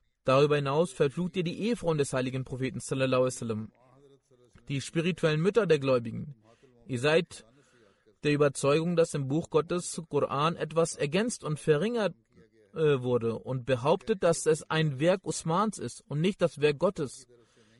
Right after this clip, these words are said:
Ihr achtet den Islam wie eine Wüstenei, deren Boden, ihr achtet den Islam wie eine Wüst-, wie eine Wüstenei, deren Boden trocken und unfruchtbar ist.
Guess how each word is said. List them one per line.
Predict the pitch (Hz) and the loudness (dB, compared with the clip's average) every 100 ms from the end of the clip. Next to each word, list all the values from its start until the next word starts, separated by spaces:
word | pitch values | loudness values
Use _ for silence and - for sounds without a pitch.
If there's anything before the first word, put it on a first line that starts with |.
| _ - | _ 2
Ihr | - 120 | 4 4
achtet | 180 - 175 - | 0 -4 -4 -2
den | 151 151 | -2 -2
Islam | - - 139 139 165 196 151 151 | -6 -8 -4 0 0 -2 -6 -6
wie | 147 147 | -4 0
eine | 160 156 139 135 | 2 2 0 -2
Wüstenei, | 175 185 - 156 185 185 120 | -4 -4 -2 -2 -2 -4 -6
deren | 135 123 139 147 151 131 | -10 -4 0 0 0 0
Boden, | 147 202 196 202 - _ _ 110 104 104 107 _ _ 117 110 113 110 113 95 110 107 101 104 117 117 _ | 2 2 2 -4 -8 _ _ _ _ _ _ _ _ _ _ _ _ _ _ _ _ _ _ _ _ _
ihr | 139 143 | 2 2
achtet | 170 - 190 | 2 -2 -2
den | 190 | -2
Islam | 156 - 147 151 196 185 - | -2 -4 0 2 0 -4 -10
wie | 151 147 | -4 -2
eine | 147 170 160 170 | 2 4 2 0
Wüst-, | 254 - - | -4 -6 -8
wie | 147 165 185 - _ - | -8 -6 -6 -12 _ -4
eine | - 170 170 151 | 0 4 2 2
Wüstenei, | 233 - - 139 113 90 - _ _ _ _ _ _ - | -2 -4 -8 -6 -4 -6 -10 _ _ _ _ _ _ 0
deren | 143 147 165 | 2 2 0
Boden | 131 156 196 202 185 | 0 0 0 -2 -2
trocken | - 208 - 214 208 | 0 0 0 -4 -2
und | 170 170 | -4 -2
unfruchtbar | 233 262 - 170 - - | -4 -4 -6 -8 -4 -4
ist. | 87 - - | -4 -10 -18